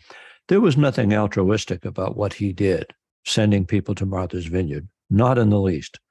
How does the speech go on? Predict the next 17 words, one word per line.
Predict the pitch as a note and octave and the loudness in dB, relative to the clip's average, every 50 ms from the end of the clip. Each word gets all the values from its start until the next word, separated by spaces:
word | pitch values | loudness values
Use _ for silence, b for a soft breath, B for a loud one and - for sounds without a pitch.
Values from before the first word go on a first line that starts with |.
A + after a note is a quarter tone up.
| b b b b b b b b _ | b b b b b b b b _
And | - C#3 C3 B2 A#2+ | 0 0 2 0 0
he | A2 F#2+ - E3 | -2 -2 0 0
was | F3+ F#3 E3+ D3 C3+ | 2 2 2 2 2
also | D3+ E3+ A3 G#3+ - D3 C3 B2+ | 2 2 0 0 -2 -2 -2 0
not | A#2+ A#2+ C3+ C#3 C#3 | 0 0 0 0 0
even | C#3+ C3+ A#2+ C3+ B2+ | -2 -2 -2 -4 -4
trying | - - B2+ A#2+ A#2+ B2 B2 | -4 -4 -4 -4 -4 -4 -6
to | - - - | -6 -8 -6
offer | - G#2+ A2 A#2 A2+ - A#2+ A2+ A2+ C3 E3 - | -4 -2 -2 -2 -2 -2 -2 -2 -2 -2 -4 -6
a | C3 A2+ | -6 -6
solution. | G#2 - C3+ B2+ D3+ F#3 E3+ - F2+ D#2+ D#2+ C3 - _ _ _ - | -4 -4 -2 -2 -2 -2 -4 -4 -8 -8 -10 -12 -18 _ _ _ -4
And | G#2+ A2+ G2+ | -2 0 2
he | A#2+ B2+ | 2 2
has | A2+ G#2+ G#2 | 2 2 0
said | - - - B2+ A#2 A#2 G2+ - - _ _ F#3+ - | 0 -2 0 2 2 0 0 -4 -14 _ _ -20 -8
quite | - - A#2 A#2 A#2 G2+ | -2 0 0 0 0 -2
boldly, | F2+ G#2+ A#2 B2 B2 G2+ F#2+ F2 F2+ F2+ - | 0 2 2 2 2 2 0 0 0 0 -2